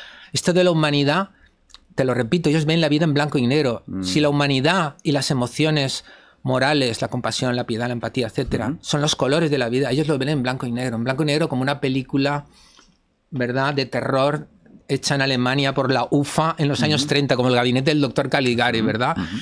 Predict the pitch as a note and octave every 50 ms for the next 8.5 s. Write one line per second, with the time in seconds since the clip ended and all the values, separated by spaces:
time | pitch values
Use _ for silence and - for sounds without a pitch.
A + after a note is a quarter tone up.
0 | - - - D3+ D#3+ F3+ G3+ F#3 F#3 - F#3+ F3+ E3 D3+ D#3 E3+ F#3+ E3+ D3 A#2
1 | - C#3+ B2+ - C3+ C3 - F3 F#3+ G3+ A3+ G#3+ F#3+ G3 G3 F3 F#3+ F#3 F3+ F3+
2 | E3 - D#3+ - - E3 D#3+ D3 - - B2 A#2+ B2 A#2+ A#2 - C3 D3 E3+ E3
3 | D#3+ D3 C3+ D#3+ D#3+ D3+ D#3 D#3+ D#3+ C#3 C3+ C#3 B2 B2 A#2+ - - _ - _
4 | _ _ _ - C3+ - - D#3 E3+ F3 F3 E3+ D3+ - F#3 G3 G3 - - C3
5 | C#3+ C#3+ C3+ C#3 C3 B2+ B2 A#2+ C#3 C#3+ - D#3+ D3+ C3+ B2+ B2 A2+ - A#2+ A#2
6 | - B2+ A2+ A#2 A#2 A#2 A2+ A2 A2 G#2+ G#2 G#2 - - - A2+ G#2 - - G#2+
7 | A#2 C3+ C3+ - A#2+ A#2 A2 G#2+ G#2 G2+ A#2+ A2 A2 G#2 G#2 - G#2+ G2+ G2+ G2
8 | G#2+ G2+ - F#2+ - - F2+ F2+ A2 B2+